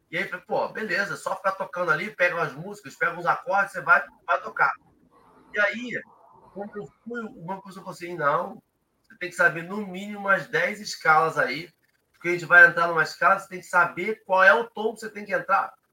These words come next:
Ou seja, você tem que ter um conhecimento vasto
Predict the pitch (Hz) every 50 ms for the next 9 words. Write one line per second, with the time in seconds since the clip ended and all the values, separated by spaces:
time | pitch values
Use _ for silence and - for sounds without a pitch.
0 | _ _ - 254 220 - 185 160 - 185 _ - 233 240 - - 233 233 233 233
1 | 254 254 - - - - 233 214 175 156 160 175 196 202 208 - _ - - 110
2 | - - - - 175 - - - - _ _